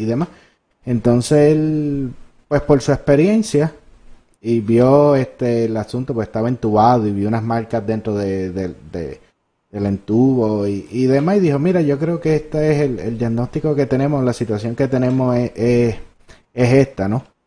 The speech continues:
Y, y fue básicamente ya por su, por su experiencia y an-, y analizando el, el, el cuadro, el cuadro completo,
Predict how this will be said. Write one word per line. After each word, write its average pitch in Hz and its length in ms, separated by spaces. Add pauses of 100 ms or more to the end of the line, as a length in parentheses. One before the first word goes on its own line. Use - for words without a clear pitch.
(220)
Y, 110 380
y 110 40
fue 117 220
básicamente 139 720
ya 139 160
por 147 180
su, 127 420
por 120 140
su - 80
experiencia 127 580
y 127 120
an-, 117 160
y 110 160
analizando 113 720
el, 117 220
el, 104 260
el 95 180
cuadro, 107 760 (360)
el 104 160
cuadro 117 320
completo, 131 640